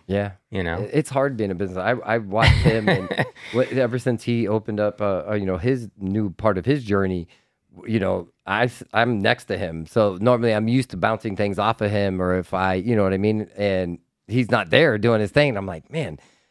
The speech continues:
Speaker 1: I see the stress coming out of him right now,
Speaker 2: Yeah.
Speaker 1: trying to, you know, make a place work what, what we're doing already." He's trying to take a place that wasn't doing as good and make it to be like we are.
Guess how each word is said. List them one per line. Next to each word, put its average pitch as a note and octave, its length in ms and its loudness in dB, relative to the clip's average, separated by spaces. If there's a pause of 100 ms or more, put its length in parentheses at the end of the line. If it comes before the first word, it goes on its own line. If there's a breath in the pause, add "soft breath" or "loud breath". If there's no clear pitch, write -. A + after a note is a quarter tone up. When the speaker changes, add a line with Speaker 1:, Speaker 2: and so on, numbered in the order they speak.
(240 soft breath)
Speaker 1:
I A2+ 120 4
see C3 180 -2
the G2+ 140 -2
stress C3+ 340 0
coming G2+ 380 -2
out B2+ 160 2
of A2+ 80 -6
him G#2 200 0
right F#2+ 140 2
now, F#2+ 200 2
Speaker 2:
Yeah. E2+ 180 0
Speaker 1:
trying G#2+ 240 2
to, G2 240 -2 (160)
you A2 120 2
know, F#2 140 0
make G#2 340 0
a A2 60 -2
place G#2+ 320 -2
work G#2 320 -2
what, F#2 220 0 (460)
what G#2 180 -10
we're D3 160 -2
doing B2 340 -4
already." A2+ 560 -2
He's A2 160 -10
trying A2 220 -4
to G#2+ 80 -4
take G2+ 180 -6
a F#2 40 -8
place G2 260 -4
that F#2 180 -4
wasn't F#2+ 280 -6
doing F#2 200 -4
as E2+ 140 -4
good E2 320 -6 (420 soft breath)
and G2+ 160 -2
make A2 180 2
it G#2 120 -6 (600)
to G#2 100 -8
be G2 180 -4
like F2 160 -4
we G2+ 180 -2
are. C#2+ 320 -8